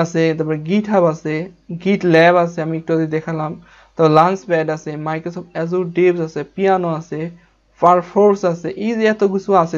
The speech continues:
দেখেন এত কিছু আছে। এগুলো কি জিনিস আমাদের? এগুলো হচ্ছে hosting।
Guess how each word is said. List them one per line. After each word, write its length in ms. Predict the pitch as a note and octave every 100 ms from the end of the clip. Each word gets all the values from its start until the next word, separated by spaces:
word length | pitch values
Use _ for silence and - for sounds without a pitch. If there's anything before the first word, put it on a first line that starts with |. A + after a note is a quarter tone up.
| D3+
দেখেন 180 | D#3 D#3 D3
এত 100 | - G#3+
কিছু 160 | A3 G#3+ E3
আছে। 140 | D#3+ D#3
এগুলো 200 | F#3 G3 F#3
কি 80 | G3+ G3+
জিনিস 200 | G3+ G#3+ G3+
আমাদের? 260 | F#3+ A3 C4 - - - -
এগুলো 160 | D#3 E3+
হচ্ছে 160 | E3+ F3 D3+
hosting। 460 | E3 E3+ F3 D3+